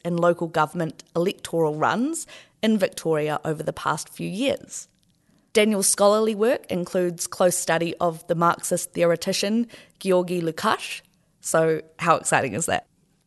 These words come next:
The conference wraps up on Monday the twenty-third with an internal workshop around the possibility of launching an independently socialist electoral campaign ahead of local body elections in two thousand and twenty-five.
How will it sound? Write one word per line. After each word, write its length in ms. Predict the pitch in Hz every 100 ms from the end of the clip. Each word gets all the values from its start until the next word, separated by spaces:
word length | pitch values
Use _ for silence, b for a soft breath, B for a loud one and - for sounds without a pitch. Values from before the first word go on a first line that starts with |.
| _ -
The 80 | 214
conference 460 | 277 262 349 240
wraps 300 | 240 220 - -
up 320 | 185 - - -
on 260 | 180 175 170
Monday 320 | 170 175 160
the 120 | 160
twenty-third 720 | - 160 156 - 143 131 247 - B B B
with 100 | 156
an 160 | 226 220
internal 540 | - 233 240 196 175 160
workshop 560 | 151 - - 165 - -
around 460 | 165 165 160 165
the 140 | - 156
possibility 800 | - 143 160 139 151 - 190
of 180 | - 208
launching 600 | 160 156 - - 156 156 -
an 220 | 170 165 -
independently 760 | 269 254 247 196 180 170 -
socialist 680 | 165 165 156 - 147 160 - -
electoral 560 | 160 - - 160 156 151
campaign 560 | - 160 - 165 165 - B B B
ahead 280 | 190 240
of 120 | 233 190
local 320 | 190 185 190
body 320 | 170 165 165
elections 600 | 165 160 - - 156 156 -
in 140 | 156 156
two 140 | 151
thousand 340 | 147 143 151
and 120 | 151 156
twenty-five. 960 | - 156 185 - 392 349 - - -